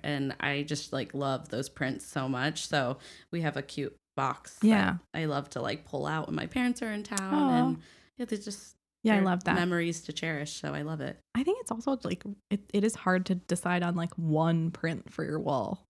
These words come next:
Speaker 2: You
Speaker 1: It
Speaker 2: know?
Speaker 1: is.
Speaker 2: Yeah. So I think sometimes, like, an album or a box of prints is, like, or a box of, like, matted prints or something like
Speaker 1: Yeah.
Speaker 2: that is a really nice way to sort of have, like, a whole collection to look at.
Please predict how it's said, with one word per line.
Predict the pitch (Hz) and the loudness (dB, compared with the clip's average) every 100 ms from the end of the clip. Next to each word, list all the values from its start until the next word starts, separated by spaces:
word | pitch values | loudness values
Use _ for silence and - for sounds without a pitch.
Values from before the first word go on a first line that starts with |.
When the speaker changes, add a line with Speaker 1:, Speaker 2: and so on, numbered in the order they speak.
| _ - | _ 6
Speaker 2:
You | 208 | 10
Speaker 1:
It | 233 | 12
Speaker 2:
know? | 240 | 12
Speaker 1:
is. | 302 359 233 165 160 | 12 12 10 8 6
Speaker 2:
Yeah. | 190 175 | 8 8
So | 185 226 | 8 6
I | 208 | 8
think | 226 208 | 6 6
sometimes, | 208 196 190 185 | 6 8 6 4
like, | 180 175 | 0 0
an | 170 | 2
album | 160 165 165 165 | 2 4 2 2
or | 165 | 2
a | 165 | 0
box | 165 - - - - | 2 2 0 -4 -6
of | 175 - | -8 -6
prints | 160 151 180 | -4 -4 -4
is, | 214 - | -8 -8
like, | - - - | -10 -6 -2
or | 170 | 0
a | |
box | 165 160 - | 0 -2 -2
of, | 170 | -8
like, | 190 - | -8 0
matted | 208 208 208 202 | 2 2 2 0
prints | - 196 185 | 0 0 2
or | 180 | 0
something | 190 175 | 2 2
like | 170 | 4
Speaker 1:
Yeah. | 165 | 4
Speaker 2:
that | 160 | 4
is | 165 | 0
a | |
really | 170 165 165 | 0 0 2
nice | 156 160 | 2 2
way | 170 160 | 0 2
to | - - - - - - | 0 -2 -10 -20 -20 -8
sort | 170 | -6
of | - | -2
have, | 180 | -2
like, | 170 | -2
a | 175 | -2
whole | - 202 | 0 0
collection | 202 254 294 - - 185 185 | 0 -2 -2 -4 -6 -4 -6
to | 175 | -6
look | 175 - | -8 -6
at. | - | -8